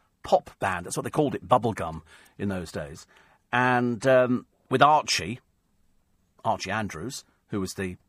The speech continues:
fictional cartoon character, playing lead guitar. And so they then had a real-life hit with Sugar Sugar, written by, uh, Jeff Barry and Andy Kim.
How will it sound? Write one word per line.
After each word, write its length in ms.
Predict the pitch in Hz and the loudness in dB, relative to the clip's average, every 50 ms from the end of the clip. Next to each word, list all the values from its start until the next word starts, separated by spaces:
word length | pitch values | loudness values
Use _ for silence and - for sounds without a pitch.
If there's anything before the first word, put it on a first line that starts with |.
| _ - | _ -16
fictional 440 | - - - - - - 95 98 | -12 -12 -10 -8 -8 -6 -6 -6
cartoon 440 | 95 - 110 107 101 - 104 92 92 | -4 -2 -2 0 0 0 -2 0 2
character, 520 | - 135 135 131 113 104 104 - 101 104 - - - - - - _ - | 4 4 4 4 2 0 -2 -4 -4 -4 -6 -8 -16 -20 -20 -20 _ 2
playing 340 | - 131 131 135 131 135 135 | 4 6 6 6 6 6 6
lead 260 | 127 135 131 123 - | 6 6 6 4 2
guitar. 600 | - 117 - - 160 160 131 92 78 95 110 - _ _ - | -2 0 2 4 6 6 6 4 4 2 0 -4 _ _ -2
And 260 | 110 120 120 120 120 | -2 -2 -2 -2 -4
so 260 | - - 139 135 131 | 0 2 4 6 6
they 140 | 127 117 135 | 6 4 4
then 120 | 127 139 139 | 2 2 2
had 100 | 135 131 | 2 0
a 40 | |
real-life 500 | 123 135 170 160 123 104 95 95 95 - | 0 0 2 2 2 2 0 0 -2 -2
hit 340 | - 127 104 98 - - - | -2 -2 -2 -2 -4 -6 -4
with 160 | 127 117 110 | -4 -4 -4
Sugar 240 | - - 131 98 113 | -2 -4 -4 -4 -4
Sugar, 360 | - - 120 92 92 90 110 - - - - - - - - | -4 -4 -4 -4 -6 -8 -10 -10 -14 -20 -20 -20 -20 -18 -4
written 320 | - 110 135 147 - 139 127 | 2 2 2 4 4 4 6
by, 540 | - 131 123 123 123 123 123 120 120 123 - - | 6 6 8 8 8 6 6 6 4 2 2 2
uh, 140 | - 123 120 | 2 2 4
Jeff 240 | 107 - 135 127 - | 4 4 2 4 4
Barry 240 | 135 123 123 127 127 | 4 4 6 6 4
and 80 | 123 | 4
Andy 200 | 120 120 113 120 | 2 0 -2 -2
Kim. 220 | - - 170 139 | 0 2 2 2